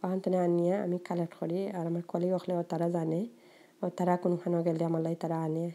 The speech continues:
আনিয়া দেয় আমারে। আর আমি বাংলাদেশেও কতটি নিছি, আমারও ফ্রিজও আরও বহুতটা আছিল, ওখান থেকে নিয়ে বাংলাদেশের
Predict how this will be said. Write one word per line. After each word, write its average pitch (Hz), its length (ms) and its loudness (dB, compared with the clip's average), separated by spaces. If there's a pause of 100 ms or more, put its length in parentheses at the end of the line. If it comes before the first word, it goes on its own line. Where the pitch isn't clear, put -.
আনিয়া 156 340 -6
দেয় 170 280 -6
আমারে। 165 280 -8 (580)
আর 170 100 -2
আমি 175 160 4
বাংলাদেশেও 185 640 2
কতটি 175 420 0
নিছি, 175 400 -2 (220)
আমারও 170 300 4
ফ্রিজও 180 380 0
আরও 185 140 6
বহুতটা 185 400 0
আছিল, 170 320 -4
ওখান 175 180 -2
থেকে 175 160 0
নিয়ে 165 200 0
বাংলাদেশের 175 640 -2